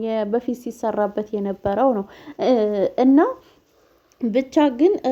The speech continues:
ተመሳሳይ ነገር አለው ከሐረግ ድራማ ጋራ። ለማንኛውም እንግዲህ እንጠብቃለን። ሐረግ ድራማ፣ እ፣ ማነው፣ እንግዳ ድራማ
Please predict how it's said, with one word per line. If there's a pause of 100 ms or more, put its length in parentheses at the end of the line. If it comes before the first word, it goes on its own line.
ተመሳሳይ
ነገር (100)
አለው
ከሐረግ
ድራማ (180)
ጋራ። (420)
ለማንኛውም
እንግዲህ
እንጠብቃለን።
ሐረግ
ድራማ፣ (480)
እ፣ (200)
ማነው፣ (200)
እንግዳ (160)
ድራማ